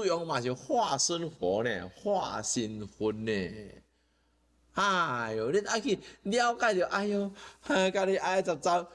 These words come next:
无尊重自己的行业的事啊！我告诉你，你化身佛，你护法神就无影啦。尊重自己的行业，啊，各国恁拢有殊荣工商，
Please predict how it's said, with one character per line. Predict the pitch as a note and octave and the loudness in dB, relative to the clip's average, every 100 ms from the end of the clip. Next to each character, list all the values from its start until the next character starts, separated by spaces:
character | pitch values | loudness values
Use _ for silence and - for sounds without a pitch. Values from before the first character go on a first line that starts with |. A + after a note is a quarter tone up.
| - | -8
无 | D3 F3 | 0 2
尊 | F3+ F3 E3 E3+ | 2 2 2 2
重 | D3+ C#3 C3 | 2 2 2
自 | B2 C#3 B2 | -2 2 2
己 | B2+ G3+ F3+ | 2 2 2
的 | C3 | 2
行 | C3 C3 | -2 0
业 | B2+ B2 | 2 2
的 | B2+ | 0
事 | A2+ G2+ | -2 0
啊！ | G#2+ F#2 E2 - | 0 0 -6 -4
我 | F#2+ G#2+ | -2 0
告 | B2+ D#3 C3+ | 0 -2 0
诉 | - D3 | -2 -2
你， | A2 G#2 | 0 -2
你 | A2 C3+ | 0 0
化 | C#3 E3+ A#2 | 0 0 0
身 | - C3+ | -2 -2
佛， | G#2+ | -2
你 | A#2+ | -2
护 | G#2 F#2+ | -2 -2
法 | A2 C3 | -2 -4
神 | - E2+ | -6 -6
就 | F#2 | -4
无 | D#2+ D#2+ F2+ | -2 -2 0
影 | G2+ F#2 | 0 0
啦。 | D#2+ D2 - _ _ _ _ _ _ _ | -4 -12 -20 _ _ _ _ _ _ _
尊 | - A2 G2+ | -2 -2 -2
重 | F#2 E2+ D2+ - | -6 -8 -8 -18
自 | - G2+ E2 - | -12 -8 -8 -6
己 | B2+ | -4
的 | F#2 E2 | -4 -6
行 | E2 D#2+ | -10 -8
业， | E2 D#2 - - - _ _ - | -8 -8 -10 -20 -20 _ _ -4
啊， | B2 C3+ | -2 -2
各 | C3+ G3 | -2 -4
国 | - E3 - - - _ _ - | 0 0 0 -6 -20 _ _ -4
恁 | D#3+ E3 D3+ | -2 0 0
拢 | D#3+ | 0
有 | D3 G#2+ | 0 -2
殊 | - G#2 | -4 -2
荣 | F2+ G2+ G2+ | -2 -2 -2
工 | A2+ A2+ | -2 -2
商， | G#2 D3 C#3+ C3+ | 0 2 0 -2